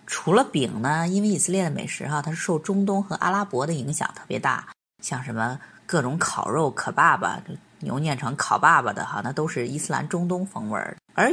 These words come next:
以色列本土最具代表性的美食哈，可以说是有两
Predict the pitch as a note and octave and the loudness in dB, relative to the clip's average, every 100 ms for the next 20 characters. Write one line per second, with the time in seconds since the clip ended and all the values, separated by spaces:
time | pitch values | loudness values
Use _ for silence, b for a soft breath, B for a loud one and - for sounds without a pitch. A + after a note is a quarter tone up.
0 | F4 C3 - A#3 C4+ G#3+ E3+ B2+ A#2+ G3 | 2 2 2 2 2 0 2 0 2 0
1 | - - - - C#3 A#2+ B2 A#2 B2 A2+ | 0 -4 -6 -4 -4 -2 -2 0 2 2
2 | A2 - - B2 F#2+ E2+ F2 B1 A#1 G2+ | -2 -4 -6 -4 -4 -6 -6 -6 -6 -6
3 | E2+ - - - G1+ C#3 - F#2+ - - | -6 -6 -6 -6 -8 -8 -4 -4 -4 -8
4 | A#2 A2+ A#2 A#2+ B2 D3+ | -8 -6 -8 -6 -4 -2